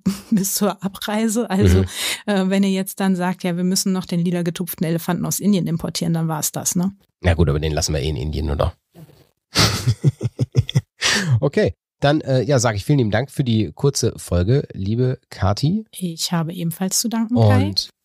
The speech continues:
Speaker 2: ich, äh, freue mich schon, wenn wir dann nächste Woche euch ein bisschen mehr berichten, darüber auch, welche Bands noch kommen, weil die sind nämlich nicht alle, alle fertig präsentiert. Man wei-, meint es nicht, dass man zwei Wochen vorher noch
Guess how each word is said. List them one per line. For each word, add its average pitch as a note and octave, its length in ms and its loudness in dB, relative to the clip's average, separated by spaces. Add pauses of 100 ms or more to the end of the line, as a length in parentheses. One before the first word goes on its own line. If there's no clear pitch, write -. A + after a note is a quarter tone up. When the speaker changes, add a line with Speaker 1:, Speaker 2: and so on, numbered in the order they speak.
(300)
Speaker 2:
ich, G2 340 2
äh, F2+ 120 2
freue F2 340 -2
mich A#2 200 0
schon, C#3+ 280 2
wenn F2+ 180 0
wir E2 120 -2
dann A#2 300 0
nächste F2+ 960 0 (280)
Woche D#2+ 560 2
euch A2 300 -2
ein G2+ 120 0
bisschen F#2+ 240 0
mehr G2 140 2
berichten, F2+ 400 -2
darüber G2 280 2
auch, F#2 100 -2
welche F#2 220 -2
Bands A#2 340 0
noch D#2+ 120 -2
kommen, D#2 160 -2
weil E2+ 80 0
die E2+ 80 -4
sind G#2+ 100 0
nämlich B2 220 0
nicht - 80 -4
alle, B2+ 220 2 (220)
alle E3 180 2
fertig C3+ 360 0
präsentiert. D#2+ 520 -2
Man E2+ 500 -2
wei-, F#2+ 200 0
meint G#2 300 -2
es - 140 -4
nicht, A#2 220 0
dass F#2+ 160 -2
man F#2+ 160 0
zwei G2 240 -2
Wochen G2 220 -2
vorher F2+ 260 -2
noch E2+ 200 -4